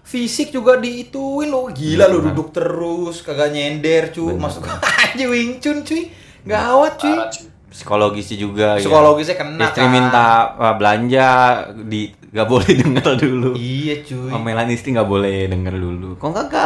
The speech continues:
Speaker 2: ganggu gameplaynya gimana?
Speaker 1: Iya, benar-benar. Emang kacau sih. Tapi kalau menurut lo nih, kan ada ini ya, nggak, ada,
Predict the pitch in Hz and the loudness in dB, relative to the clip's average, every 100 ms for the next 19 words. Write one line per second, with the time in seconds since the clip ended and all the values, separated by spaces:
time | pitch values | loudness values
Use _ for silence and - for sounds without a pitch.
0 | 294 330 339 339 311 302 349 330 370 392 | 0 0 0 0 -2 0 -2 2 0 0
1 | 381 330 101 95 92 95 - - - - | 0 0 2 0 -2 -6 -10 -20 -20 -16
2 | 120 117 117 127 135 131 120 - 113 120 | -10 -8 -6 -6 -4 -4 -4 -4 -6 -4
3 | 120 143 - 170 147 143 139 - - - | 2 2 4 2 2 0 -8 -12 -20 -20
4 | - - - - 180 285 277 - - 185 | -20 -20 -20 0 4 4 0 -12 0 4
5 | 190 190 196 185 190 196 262 214 247 240 | 6 6 4 0 0 2 2 2 0 2
6 | 190 175 156 147 156 135 127 - - 143 | 2 2 0 -2 -2 -4 -6 -12 -4 -4
7 | 135 - - 139 | -2 -8 -6 0